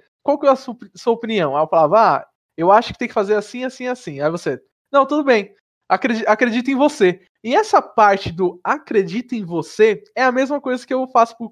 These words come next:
o meu cliente. Eu acredito nele, você acredita em mim, eu acredito no cliente.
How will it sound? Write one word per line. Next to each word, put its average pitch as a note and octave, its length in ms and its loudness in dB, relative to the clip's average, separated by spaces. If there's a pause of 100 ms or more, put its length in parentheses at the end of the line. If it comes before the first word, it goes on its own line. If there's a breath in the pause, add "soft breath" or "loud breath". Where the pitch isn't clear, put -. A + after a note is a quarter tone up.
o - 20 -14
meu A#3+ 160 0
cliente. B3+ 500 -6 (380)
Eu - 140 4
acredito G3 440 0
nele, G#3+ 360 2
você D3+ 240 -6
acredita D#3+ 360 -4
em F3+ 60 -6
mim, F3+ 140 -4
eu G#3 80 0
acredito A3 340 -10
no A3+ 80 -8
cliente. A3+ 480 -6